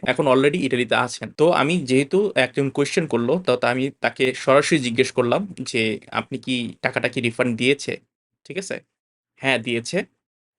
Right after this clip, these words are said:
ভাই, তেরো হাজার something।" ওকে, তারপর আমি প্রশ্ন করলাম, "এটা সরাসরি বিএফএস গ্লোবাল থেকে ক্যাশ দিয়েছে?" "হ্যাঁ ভাইয়া।" তারপর তিনি একটা কথা বলেন, "আমি চলে আসছি ভাইয়া।" যদিও আমি জানি তিনি চলে গেছেন,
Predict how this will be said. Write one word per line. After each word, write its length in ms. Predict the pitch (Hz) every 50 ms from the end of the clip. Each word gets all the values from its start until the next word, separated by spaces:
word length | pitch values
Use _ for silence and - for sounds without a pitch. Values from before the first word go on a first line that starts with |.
| _ _ 127
ভাই, 300 | 113 117 117 123 175 247 - _ _ _ _ _ _ _ _ _ _ _ _ _ -
তেরো 200 | 147 151 151 151
হাজার 200 | 160 156 175 -
something।" 440 | - - 123 117 113 - 107 - - _ _ _ _ -
ওকে, 260 | 120 - - 156 - - _ _ _ _ _ _ _ _ _
তারপর 200 | 135 - - 123
আমি 120 | 127 127
প্রশ্ন 280 | 123 135 123 - - 131
করলাম, 340 | 135 135 143 160 180 180 180
"এটা 180 | - - 147 139
সরাসরি 440 | - - 143 151 160 - - 196
বিএফএস 380 | 185 143 139 147 151 190 185 185
গ্লোবাল 240 | 180 190 196 196 190
থেকে 220 | 185 208 202 202
ক্যাশ 300 | 190 - 139 147 147 143
দিয়েছে?" 400 | 165 208 220 214 - - 131 - - _ _ _ _ _ _ _ _ _ _ _ _ _ _ _ _ _ -
"হ্যাঁ 180 | 135 131 123
ভাইয়া।" 300 | 117 123 123 135 185 262 - _
তারপর 240 | - 135 135 - 180
তিনি 380 | 180 - 151 151 160 165 - -
একটা 240 | - - - - 139 131
কথা 160 | 135 120 147
বলেন, 300 | 135 135 139 139 101 101 -
"আমি 300 | - 117 127 143 170 - -
চলে 220 | - 147 139 131
আসছি 240 | 127 - - - 131
ভাইয়া।" 260 | 127 - - - - _ _ _ _ _ _ _ _ _ _
যদিও 200 | 135 131 147 165
আমি 140 | 170 175 180
জানি 240 | 180 180 196 220 214
তিনি 140 | 208 185 180
চলে 200 | 190 175 180 175
গেছেন, 300 | 180 180 - 247 294